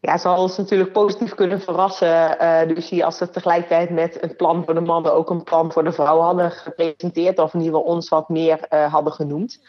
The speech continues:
Ja, dan hadden ze zichzelf denk ik gewoon, eh, in een positief daglicht, eh, kunnen zetten en ons positief kunnen verrassen dat we gelijk werden meegenomen, mee-, meegenomen.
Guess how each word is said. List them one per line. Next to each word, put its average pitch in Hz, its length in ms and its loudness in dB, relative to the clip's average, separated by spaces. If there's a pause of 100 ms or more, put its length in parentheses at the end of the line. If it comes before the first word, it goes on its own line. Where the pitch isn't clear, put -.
(300)
Ja, 156 100 0
dan - 20 2
hadden 165 180 4
ze 196 80 2
zichzelf 214 260 2
denk 208 160 0
ik - 60 -10
gewoon, 160 260 0
eh, 151 180 0
in 160 40 0
een 156 80 0
positief 165 380 0
daglicht, 156 500 -2
eh, 151 120 0
kunnen 156 260 0
zetten 156 340 2
en 160 140 -2
ons 160 200 -4
positief 175 460 0
kunnen 175 240 0
verrassen 170 400 0
dat 175 220 0
we 175 200 0
gelijk 202 280 2
werden 180 200 2
meegenomen, 165 640 0
mee-, 175 260 -2
meegenomen. 185 640 -2